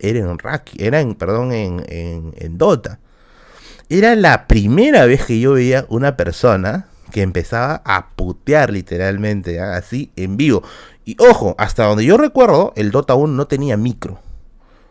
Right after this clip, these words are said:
O, o bueno, nuestra cabina era tan misia que no tenía micro, ¿ya? Eh, pero lo que sí hacían, lo que sí hacían era, pe, agarrar, escribían, ¿no? Pa, ¿no? Y yo me acuerdo que había un pata,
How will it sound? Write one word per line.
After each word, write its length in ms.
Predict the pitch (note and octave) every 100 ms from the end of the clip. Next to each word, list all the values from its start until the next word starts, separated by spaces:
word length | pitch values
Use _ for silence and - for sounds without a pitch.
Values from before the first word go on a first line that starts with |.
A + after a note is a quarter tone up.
| _ _ - G2+
O, 120 | A#2 A#2+ C3+
o 60 |
bueno, 220 | E3 C3
nuestra 260 | G#2 F#2+ G#2
cabina 240 | A2+ D#3
era 160 | E3+ A2
tan 160 | B2 C#3+
misia 180 | D3
que 100 | G2
no 100 | G#2+
tenía 180 | G#2 G#2 B2
micro, 360 | A2 - - _
¿ya? 240 | D#2 G#2+ - _ _ _ _ _ _ _
Eh, 520 | G#2+ G2+ F#2+ F2+ F2 F#2 - - - - _ -
pero 180 | A2+
lo 120 | A2+ G#2+
que 120 | A2
sí 140 | F#3+
hacían, 440 | G#3 A#3 F3+ D3 -
lo 140 | - F2
que 100 | F#2
sí 100 | C#3
hacían 240 | D#3 D#3
era, 140 | D3+
pe, 120 | - C#3
agarrar, 340 | G#2+ G2 B2
escribían, 440 | - G2+ B2 F#2+
¿no? 100 | G2
Pa, 240 | - - - C3+
¿no? 220 | A#2 G#3 - - - - - - - - - -
Y 120 | A3 A#3+
yo 80 |
me 60 | D4+
acuerdo 240 | D4+ D#4
que 60 | G#3
había 140 | E3 G3
un 160 | E3+
pata, 400 | C3+ G#2+ - F3+